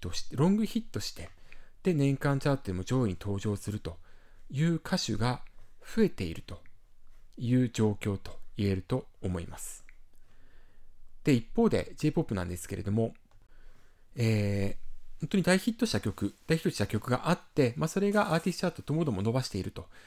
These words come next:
いうことが言えます。一番高かったのは夜遊びのアイドル。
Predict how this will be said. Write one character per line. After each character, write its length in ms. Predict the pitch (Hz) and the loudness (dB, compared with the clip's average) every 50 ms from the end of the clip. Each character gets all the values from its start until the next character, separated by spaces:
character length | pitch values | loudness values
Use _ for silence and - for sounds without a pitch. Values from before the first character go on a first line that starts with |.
| - - _ _ - | -20 -20 _ _ -2
い 80 | - 160 | 0 0
う 60 | 165 | 2
こ 120 | - 185 | 2 0
と 120 | - - 147 | 0 0 0
が 180 | 104 85 - - | 0 -2 -4 -4
言 120 | - 98 101 | -2 0 0
え 80 | 95 | 0
ま 120 | 95 98 95 | 0 -2 -4
す。 180 | - - - - - - - - - - | -6 -10 -14 -18 -20 -20 -20 -20 -10 -8
一 160 | 156 - - | -6 -2 0
番 120 | 196 233 214 | 0 2 2
高 160 | 214 214 208 | 2 2 2
か 80 | 202 | 0
っ 80 | 175 - | -2 -2
た 80 | - 170 | 0 0
の 100 | 170 180 | 2 4
は 60 | 170 | 4
夜 220 | 131 127 135 147 - | 6 6 4 4 2
遊 60 | - 101 | 0 -2
び 80 | 95 | -2
の 120 | 90 85 - _ | -2 -4 -4 _
ア 120 | 127 127 | 2 2
イ 60 | 135 | 2
ド 100 | 110 95 | 2 0
ル。 100 | 82 - | -2 -4